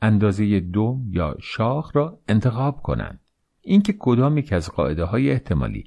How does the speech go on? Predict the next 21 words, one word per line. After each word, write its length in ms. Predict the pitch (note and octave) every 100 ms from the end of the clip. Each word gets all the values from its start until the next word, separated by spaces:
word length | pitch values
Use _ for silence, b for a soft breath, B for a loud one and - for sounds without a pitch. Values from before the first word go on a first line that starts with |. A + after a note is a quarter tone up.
| b
سرانجام 800 | - - A2 A2+ A2+ G2+ B2+ C3 -
از 240 | F#2 E2+
نظر 260 | E2+ E2 D2+
تکاملی 640 | - D2+ D#2 C2+ A#1 A1+ B B
با 160 | G2+
ثبات 460 | G2 - F#2 G2 F#2
خواهد 540 | - F#2+ F2+ F#2+ F2+
بود، 360 | G2 A#2+ D3 - _ -
باز 480 | G#2+ C3+ A#2 F2+
چیزی 440 | - - E3+ D#3+ C#3+
است 220 | C3 -
که 120 | - -
آن 200 | - F3
مدل 440 | E3+ C3+ B2 A#2+ A#2 _
در 200 | G2+ F#2
پی 220 | E2+ -
یافتنش 880 | A#2 A2+ F2+ A#1+ - - A#1+ G#1 -
است. 480 | G1+ - - - _ _ _ _ _ _ _ _ _ _ _ _ _ _ _ _
چهار، 640 | - D#2+ C#2+ D#2 F#2 A#2 - _ _ -
ماده‌ها 500 | C3+ D3+ D3+ D#3+ F#3+
هم 320 | F#3+ F3 C3